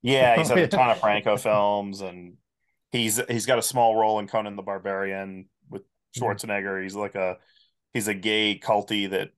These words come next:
Speaker 1: uh, you know, hits on, uh, Conan, and then Conan beats him up and steals his robe or whatever. And, um, he's, he's, God, he, he, he's in a ton of things, uh, but he's one of those guys who always turns up. If you'll watch, like, old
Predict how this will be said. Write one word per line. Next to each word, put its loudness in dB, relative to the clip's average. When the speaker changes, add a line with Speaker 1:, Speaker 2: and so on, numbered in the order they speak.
Speaker 1:
uh, -6
you -4
know, 0
hits -2
on, 2
uh, -2
Conan, -6
and -4
then -8
Conan -2
beats -4
him -4
up 2
and -12
steals -6
his -12
robe -2
or -2
whatever. -4
And, -4
um, -2
he's, -2
he's, 0
God, 4
he, -6
he, -10
he's 0
in 2
a -2
ton 4
of -4
things, -6
uh, -2
but 2
he's -4
one 4
of 0
those -2
guys 2
who 0
always 0
turns -6
up. 0
If -16
you'll -10
watch, -2
like, -6
old -8